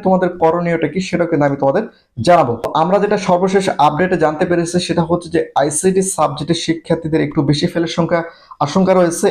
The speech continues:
একই সঙ্গে ইংরেজি দ্বিতীয় পত্রের ক্ষেত্রে কিন্তু ফেলের আশঙ্কাটা সবচেয়ে বেশি। এই দুটো সাবজেক্টের কথা কিন্তু আমরা জানতে পেরেছি। তবে এবারে কিন্তু সবচেয়ে নরমালভাবে তোমাদের এইচএসসি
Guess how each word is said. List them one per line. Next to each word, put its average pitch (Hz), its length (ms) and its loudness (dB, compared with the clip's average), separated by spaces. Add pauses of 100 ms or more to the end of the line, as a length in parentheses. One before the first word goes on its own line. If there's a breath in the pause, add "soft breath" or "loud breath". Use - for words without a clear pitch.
(160)
একই 175 220 0
সঙ্গে 180 180 2 (140)
ইংরেজি 170 360 4
দ্বিতীয় 170 300 2
পত্রের 170 320 2 (360 loud breath)
ক্ষেত্রে 170 320 0
কিন্তু 180 220 2
ফেলের 165 220 2 (100)
আশঙ্কাটা 143 420 -2
সবচেয়ে 143 340 0
বেশি। 151 160 0 (420 loud breath)
এই 185 180 4
দুটো 196 160 2 (140)
সাবজেক্টের 175 420 2
কথা 165 200 0
কিন্তু 156 200 0
আমরা 147 200 2
জানতে 165 280 0
পেরেছি। 170 280 0 (160)
তবে 185 240 6 (540 loud breath)
এবারে 190 280 4
কিন্তু 202 160 2 (140)
সবচেয়ে 185 480 0
নরমালভাবে 180 480 2
তোমাদের 165 220 2 (120)
এইচএসসি 156 320 0